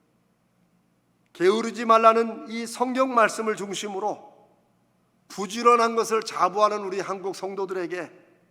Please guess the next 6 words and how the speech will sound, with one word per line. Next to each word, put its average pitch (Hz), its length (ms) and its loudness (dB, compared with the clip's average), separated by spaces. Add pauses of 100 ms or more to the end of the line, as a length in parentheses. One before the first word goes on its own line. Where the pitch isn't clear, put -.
(600)
우리가 185 840 -2
정말 170 640 -4 (400)
성경이 226 680 -4
말씀한 185 560 -2
대로 180 320 -8
부지런한가, 156 1300 -10